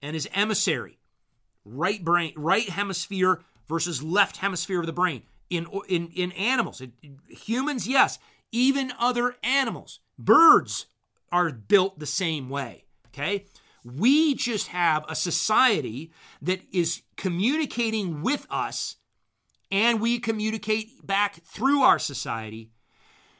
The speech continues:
Now it's online. It's, it's, it's, it's, it's computer-based and it's social media. And the algorithms, if we don't even talk about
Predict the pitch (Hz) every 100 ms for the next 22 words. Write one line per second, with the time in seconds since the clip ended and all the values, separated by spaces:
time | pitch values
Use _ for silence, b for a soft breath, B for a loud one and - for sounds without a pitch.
0 | b b b _ _ _ _ 127 165 233
1 | 220 202 202 220 240 131 143 - 180 147
2 | - 175 - - - 170 139 - - 170
3 | - 165 147 220 240 196 170 170 143 -
4 | 214 - 180 247 247 147 - 165 160 165
5 | - 220 277 202 190 151 131 139 165 -
6 | 240 285 277 254 151 233 320 339 302 -
7 | 269 320 294 170 151 131 117